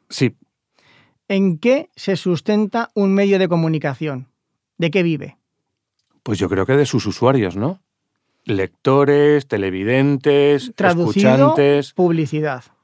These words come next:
Speaker 1: Sí, efectivamente. Quiero decir, todo esto se traduce en que cuantos más usuarios tengas,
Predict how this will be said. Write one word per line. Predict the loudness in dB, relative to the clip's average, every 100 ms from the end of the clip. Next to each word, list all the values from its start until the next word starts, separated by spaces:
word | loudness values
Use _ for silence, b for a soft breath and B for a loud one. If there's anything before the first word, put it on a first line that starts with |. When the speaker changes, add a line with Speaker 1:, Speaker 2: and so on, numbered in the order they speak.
| _ _ _ _ _ _ _ _ _ _ _ -10
Speaker 1:
Sí, | 0 2
efectivamente. | 2 0 0 0 0 -2 -4 -2
Quiero | -4
decir, | -2 0
todo | 2 2
esto | 0
se | -2 0
traduce | 2 2 2 2 2
en | 0
que | -2 -4 0
cuantos | 0 0 -2 -2
más | 0 2 2 0
usuarios | -2 0 0 2 -2 0
tengas, | 0 2 0 -2 -8